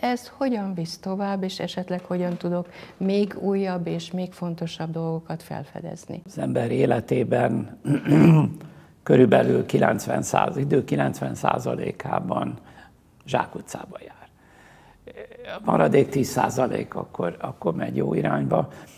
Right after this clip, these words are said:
Speaker 2: Ezt a kilencven százaléknyi zsákutcát időbe föl kell ismerni. Ez egy, egy,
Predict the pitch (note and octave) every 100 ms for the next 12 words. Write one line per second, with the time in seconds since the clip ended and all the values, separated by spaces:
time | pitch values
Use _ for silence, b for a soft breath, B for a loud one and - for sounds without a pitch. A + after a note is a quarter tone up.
0 | B B - G3 - G3+ G3 G#3 G3+ C#3
1 | - C#3+ - C#3+ - C3 - C3+ - -
2 | - C3+ C#3 C#2 C#2 D3 D3 - - -
3 | - - B2+ B2 A2+ - A#2 - - -
4 | - - - - E2+ - - - B B
5 | B - - - - F3+ - - - F3
6 | G3 -